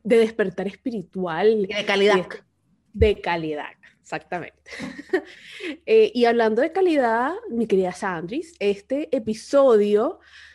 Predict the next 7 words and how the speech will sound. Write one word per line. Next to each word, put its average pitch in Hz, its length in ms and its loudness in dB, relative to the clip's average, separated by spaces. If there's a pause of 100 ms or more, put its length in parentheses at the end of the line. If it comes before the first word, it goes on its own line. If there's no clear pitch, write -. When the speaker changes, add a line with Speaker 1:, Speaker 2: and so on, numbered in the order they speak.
(220)
Speaker 1:
eh, 175 1080 -2
conversaremos 202 680 -4
sobre 330 460 -6
los 277 140 -4
estados 190 360 -8
de 320 100 -10
conciencia. 196 1040 -6